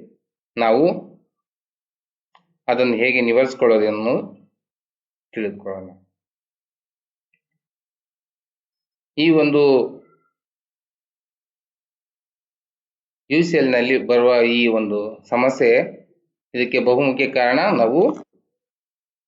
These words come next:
ಯು ಸಿ ಎಲ್ ನಲ್ಲಿ ಆ ಒಂದು ಆಯ್ಕೆಯನ್ನು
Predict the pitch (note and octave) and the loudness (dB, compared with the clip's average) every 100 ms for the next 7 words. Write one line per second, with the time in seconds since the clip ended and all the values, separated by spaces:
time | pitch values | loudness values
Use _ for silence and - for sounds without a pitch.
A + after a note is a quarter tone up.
0 | _ _ _ _ _ _ _ - D3 D3+ | _ _ _ _ _ _ _ -4 -2 0
1 | D3+ C#3+ C#3 C#3+ G3 D#4 - - _ _ | 0 2 2 2 0 0 -4 -16 _ _
2 | A#2 A#2 A2+ A2 G#2+ G#2+ G#2 - - _ | 0 0 0 -2 -4 -4 -8 -20 -20 _
3 | _ _ _ _ _ _ _ _ _ _ | _ _ _ _ _ _ _ _ _ _
4 | _ _ D#4+ _ _ _ _ _ - A#2+ | _ _ _ _ _ _ _ _ -4 -2
5 | C#3 - C#3 B2+ D3+ | -2 -2 0 0 0